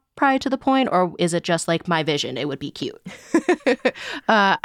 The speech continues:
Speaker 2: I, the organizers told the Trib that they thought it would be, you know, good for the community, um, but also just, like, so many other big events have happened down there. Why not Pride? We'll put that Trib story in the show notes.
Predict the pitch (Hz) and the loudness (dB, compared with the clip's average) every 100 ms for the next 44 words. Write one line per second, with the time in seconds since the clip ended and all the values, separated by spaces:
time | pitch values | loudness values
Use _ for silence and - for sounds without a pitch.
0 | - 202 - 190 196 220 415 381 262 220 | -2 -2 -2 -2 0 2 2 2 2 0
1 | - 196 180 165 160 - 262 208 180 170 | 0 0 0 0 -4 0 4 4 4 2
2 | 165 180 - 175 165 160 - - 175 165 | 2 2 2 2 2 2 0 -2 -2 -2
3 | 160 185 202 202 196 185 190 220 262 233 | -2 -2 -2 0 0 2 0 0 4 6
4 | 175 151 139 139 - - - - 185 175 | 6 4 2 2 -2 -8 -14 -2 2 2
5 | 170 202 202 226 247 190 185 180 - 175 | 2 4 4 4 2 2 0 -2 0 -2
6 | - - - 196 262 208 196 156 - 156 | -4 -8 0 4 4 4 2 0 0 0
7 | 160 135 160 156 - - - 147 151 143 | 0 0 0 0 -4 -8 -4 -2 -2 -2
8 | 127 143 143 143 147 127 147 156 160 165 | -2 0 -2 -2 -4 -6 -6 -6 -2 0
9 | 214 - _ - 127 113 - - - - | 0 -2 _ -4 -2 0 0 -2 -10 -10
10 | - 180 202 175 175 - - 165 - 170 | 2 4 4 4 2 2 0 0 0 0
11 | 151 151 - 165 160 175 165 160 - | 2 2 0 -2 0 0 2 0 -2